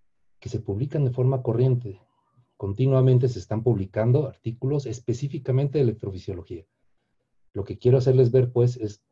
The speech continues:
lo complejo que es esto y cuánto se publica. Y solamente son revistas de esta área, muy específicas. Ustedes saben y recuerdan <clears throat> el sistema de conducción. Y quiero decirles que,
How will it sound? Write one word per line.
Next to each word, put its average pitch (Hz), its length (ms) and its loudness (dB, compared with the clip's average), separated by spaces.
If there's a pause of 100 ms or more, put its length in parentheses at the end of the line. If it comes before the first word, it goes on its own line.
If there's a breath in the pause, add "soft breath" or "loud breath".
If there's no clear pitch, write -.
(120)
lo 123 160 -2
complejo 120 480 -4
que 101 80 -10
es - 100 -8
esto 143 240 -6
y 123 60 -4
cuánto 135 340 -4
se 123 140 -4
publica. 110 500 -6 (600)
Y 110 100 -6
solamente 147 440 0
son 143 160 -4
revistas 135 560 0 (560)
de 107 280 0
esta 123 240 4
área, 87 280 -2
muy 120 220 0
específicas. - 760 -8 (720)
Ustedes 131 340 2
saben 110 380 2 (200)
y 117 80 -4
recuerdan 98 640 0 (360)
<clears throat> - 320 -20
el 147 360 2
sistema 120 340 0
de 120 100 0
conducción. 104 640 -4 (560)
Y 101 100 -12
quiero 143 200 0
decirles 123 420 -2
que, 92 580 -10